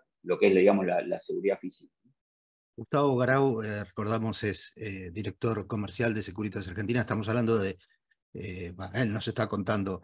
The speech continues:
Speaker 2: el tema de la seguridad en, en hogares, tanto en consorcios como en casas particulares. ¿Influye que, por ejemplo, yo vivo en un barrio donde, eh, hay un, en la misma cuadra o en la misma manzana hay un banco,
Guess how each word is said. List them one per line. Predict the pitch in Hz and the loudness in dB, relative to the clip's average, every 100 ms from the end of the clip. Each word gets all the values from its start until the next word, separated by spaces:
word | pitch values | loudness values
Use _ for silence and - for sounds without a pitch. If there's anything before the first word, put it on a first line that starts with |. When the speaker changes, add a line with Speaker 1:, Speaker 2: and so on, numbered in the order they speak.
| - | -12
Speaker 2:
el | - - | -14 -4
tema | 117 107 | -2 0
de | 101 | 0
la | 92 90 87 - | 0 -2 -4 -4
seguridad | - 98 98 107 117 104 92 | -2 0 4 4 6 2 0
en, | 95 90 90 | -4 -6 -6
en | 110 98 | -8 -2
hogares, | 101 113 120 117 | 2 4 4 4
tanto | - 98 98 | 2 0 0
en | 92 | -2
consorcios | 95 90 110 92 98 | -2 -4 -4 -2 -2
como | 95 90 90 87 85 | 0 -2 -2 -4 -6
en | 95 | -4
casas | 87 90 98 | -4 -2 -4
particulares. | 92 92 - 98 98 90 85 - _ _ _ _ - | -4 -6 -4 -2 -2 -4 -10 -18 _ _ _ _ 2
¿Influye | 135 - 202 208 208 151 | 2 4 2 6 4 6
que, | 127 120 110 110 - | 4 6 6 4 0
por | 113 101 | 0 2
ejemplo, | 139 127 117 | 2 2 2
yo | 113 | 4
vivo | 127 123 120 | 4 4 4
en | |
un | 120 113 | 2 4
barrio | 127 139 139 147 147 | 4 4 4 2 2
donde, | 139 98 110 117 123 123 127 123 _ _ _ | -2 -2 -2 0 0 0 -2 -6 _ _ _
eh, | 101 101 | -8 0
hay | 104 113 | 2 4
un, | 110 104 _ _ _ _ - | 2 -2 _ _ _ _ -6
en | |
la | 110 | 0
misma | 117 110 113 | 0 2 0
cuadra | 98 123 131 131 120 | 4 6 8 6 4
o | 110 | 2
en | 101 | 0
la | 101 | -2
misma | 113 | -2
manzana | 104 98 - 117 117 104 | -2 -2 0 2 4 4
hay | 104 | 4
un | 104 98 | 2 2
banco, | 104 123 139 135 139 139 | 2 2 0 -2 -4 -4